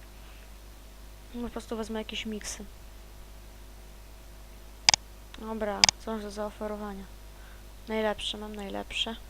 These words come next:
mam lepsze, mam lepsze, mam lepsze. Życie, czyli tak, życie. Życie. Masz, masz, masz, te trzy te. Ciach i ciach. Dobra, zamknij. Tu chyba się nie da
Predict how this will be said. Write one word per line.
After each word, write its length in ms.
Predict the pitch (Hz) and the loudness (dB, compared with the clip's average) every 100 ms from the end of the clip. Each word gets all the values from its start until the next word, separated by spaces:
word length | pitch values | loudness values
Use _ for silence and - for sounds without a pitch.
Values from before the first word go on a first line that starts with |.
| - | -6
mam 180 | 208 196 | -4 -2
lepsze, 420 | 196 202 - 240 | -2 0 0 0
mam 240 | 220 202 196 | -2 -2 -2
lepsze, 400 | 208 - - 240 | -2 -2 -4 -4
mam 200 | 214 202 | -4 -6
lepsze. 260 | 208 - - - - - - - | -4 -4 -4 -8 -8 -8 -10 -4
Życie, 520 | 214 208 233 226 233 | 0 2 2 0 -2
czyli 220 | - - 208 | -2 6 8
tak, 300 | - - 202 | 8 6 8
życie. 460 | 226 233 - 208 - - - - - - - - - - 196 | 10 10 8 2 8 8 8 0 -10 -12 -12 -12 6 8 8
Życie. 600 | 202 214 208 196 - 208 - - - - - - - - | 4 0 0 -2 -2 -4 -8 2 6 6 4 6 8 8
Masz, 200 | 208 - | 2 -2
masz, 220 | 196 - | -2 -2
masz, 340 | 226 233 - | 8 10 10
te 60 | 214 | 2
trzy 200 | - - - | -4 -6 6
te. 60 | 226 - - - - - - - - - - - - - - - - | 8 8 6 -10 -10 -10 4 6 6 4 2 2 -12 -12 -12 4 4
Ciach 300 | - 220 208 | 4 -2 -2
i 80 | 208 | 2
ciach. 440 | - 254 269 - - - - - - - - - - - - - - - - - - - | 6 6 2 -2 -6 -10 -10 -10 -10 -12 -12 -12 -12 -12 -10 -10 -10 -10 -10 6 8 8
Dobra, 500 | 208 202 202 208 202 - | 6 0 -2 -4 -4 -6
zamknij. 540 | 208 202 202 247 277 311 - - - - - - - - - - - - - - - | -6 -6 -6 -6 -6 -6 -10 -10 -10 -10 -10 -10 -10 -12 -12 -12 -12 -12 -12 -12 -10
Tu 80 | 226 | -10
chyba 200 | - 233 | -4 -2
się 160 | 226 233 | 0 0
nie 60 | |
da 120 | 220 | 10